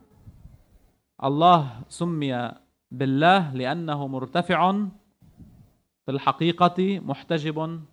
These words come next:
عن الناس، محتجب عن الأنظار وعن الحواس. طبعا لفظة الله عندنا هي لفظة مقدسة، من قداسة المعنى تقدست اللفظة،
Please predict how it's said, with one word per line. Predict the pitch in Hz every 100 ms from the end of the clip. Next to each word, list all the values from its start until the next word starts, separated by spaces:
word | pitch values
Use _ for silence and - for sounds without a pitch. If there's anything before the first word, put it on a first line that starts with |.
| _ -
عن | 127
الناس، | 127 123 110 - - - -
محتجب | 127 - 147 139 139 139 139 135 _ _ -
عن | 127
الأنظار | 120 120 120 123 131 123 120 - -
وعن | 131 107 113
الحواس. | 110 117 107 98 - _ _ _ _ _ _ _ _ _ _ _ _ _ _ -
طبعا | 226 208 160
لفظة | 196 175 160 151 - _ - _ _ _ _
الله | 131 143 170 170
عندنا | 139 165
هي | 160 151
لفظة | 156 143
مقدسة، | 135 127 135 110 107 - 98 _ _ _ _ _ _ _ _ _ _ _ _ _ _
من | 139
قداسة | 135 147 156 185 180 151
المعنى | 143 143 127 127 123 143 135 _ _ -
تقدست | 139 160 143 139 139 139 -
اللفظة، | 123 127 110 107 101